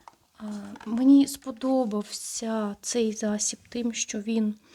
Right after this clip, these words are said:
не викликає ніяких побічних ефектів, не провокує сухість, вербіж. Е, алергічні реакції були відсутні, дискомфорт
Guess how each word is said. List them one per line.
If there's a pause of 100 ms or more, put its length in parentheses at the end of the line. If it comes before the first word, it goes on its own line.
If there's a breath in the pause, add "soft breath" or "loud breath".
(460 loud breath)
не
викликає
ніяких
побічних
ефектів,
не
провокує
сухість,
вербіж. (560 loud breath)
Е, (320)
алергічні
реакції
були
відсутні,
дискомфорт